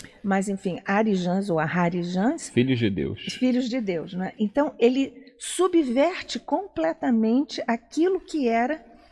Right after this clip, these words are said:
Speaker 1: uma coisa posta, assumida, internalizada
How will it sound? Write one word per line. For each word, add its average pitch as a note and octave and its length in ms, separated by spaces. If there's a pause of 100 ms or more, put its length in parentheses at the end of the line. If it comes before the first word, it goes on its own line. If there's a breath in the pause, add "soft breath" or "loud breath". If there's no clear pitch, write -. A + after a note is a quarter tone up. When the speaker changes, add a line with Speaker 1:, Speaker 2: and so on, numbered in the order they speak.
(320 soft breath)
Speaker 1:
uma B3+ 220
coisa C#4+ 300
posta, - 760
assumida, A#3 800
internalizada G#3 1080